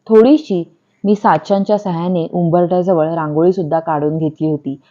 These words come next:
पहिल्यांदाच मी हा साचा वापरत होते, कारण मला, अ, मोठ्या रांगोळ्या काढायला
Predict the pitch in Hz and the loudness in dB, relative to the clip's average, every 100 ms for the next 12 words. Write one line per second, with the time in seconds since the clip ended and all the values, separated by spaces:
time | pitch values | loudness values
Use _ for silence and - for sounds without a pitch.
0 | _ - 180 170 202 214 226 220 208 190 | _ -4 0 2 2 2 0 0 -4 -4
1 | 190 175 151 185 170 151 165 190 190 156 | -4 -4 -2 -2 -2 -2 -4 -2 -4 -4
2 | 180 _ - 165 175 175 160 165 180 190 | -8 _ -16 -10 -8 -6 -4 -4 -6 -12
3 | _ _ _ _ 170 165 170 180 170 185 | _ _ _ _ -10 -6 -2 -2 -2 -4
4 | 208 180 165 165 165 160 151 160 | -6 -4 -2 -2 -2 -6 -4 -4